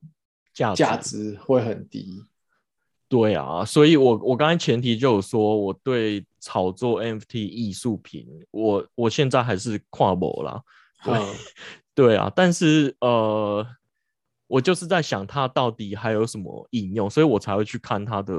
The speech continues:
Speaker 2: 对。
Speaker 1: 所谓的智能合约这个 spec 的部分。
Speaker 2: 好，你现在可以再来解释一次智能合约。
Speaker 1: 好。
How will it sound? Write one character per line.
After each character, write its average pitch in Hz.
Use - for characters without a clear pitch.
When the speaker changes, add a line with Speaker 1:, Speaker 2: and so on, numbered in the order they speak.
Speaker 2:
对。 104
Speaker 1:
所 98
谓 113
的 101
智 110
能 92
合 87
约 92
这 101
个 92
spec -
的 -
部 -
分。 -
Speaker 2:
好， 98
你 110
现 -
在 139
可 143
以 110
再 135
来 113
解 110
释 113
一 -
次 120
智 110
能 104
合 101
约。 107
Speaker 1:
好。 110